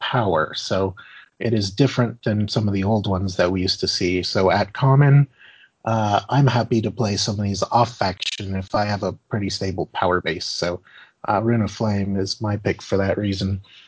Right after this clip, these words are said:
And, uh, I think I'm gonna pick these up 'cause, like, at some point when you're drafting, picking up an extra two drop that's gonna get cut from your list, you might as well just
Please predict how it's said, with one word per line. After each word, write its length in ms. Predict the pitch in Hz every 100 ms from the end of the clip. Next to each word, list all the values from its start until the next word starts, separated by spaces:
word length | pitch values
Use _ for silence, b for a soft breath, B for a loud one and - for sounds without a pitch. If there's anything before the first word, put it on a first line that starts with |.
| B _
And, 400 | 107 101 98 95
uh, 300 | 95 95 90 - -
I 60 |
think 160 | - 131
I'm 80 | 104
gonna 220 | 104 95 - _
pick 160 | 135 -
these 180 | 113
up 140 | 120 117
'cause, 160 | 131
like, 180 | 123 117
at 140 | 123 -
some 160 | 156
point 240 | 143 139 131
when 160 | 135 123
you're 100 | 120
drafting, 580 | 117 113 - 117 113 110 b b b b b - -
picking 380 | 131 - 127
up 180 | 120 117
an 340 | 117 110 110 117
extra 520 | 120 117 - - 120
two 260 | 120 117 113
drop 360 | 117 113 -
that's 180 | 117 110
gonna 200 | - 110
get 180 | 104 -
cut 180 | - -
from 220 | - 110
your 140 | 107
list, 480 | 104 113 - - -
you 100 | -
might 200 | 110 107
as 100 | 104
well 140 | 113 101
just 260 | 101 -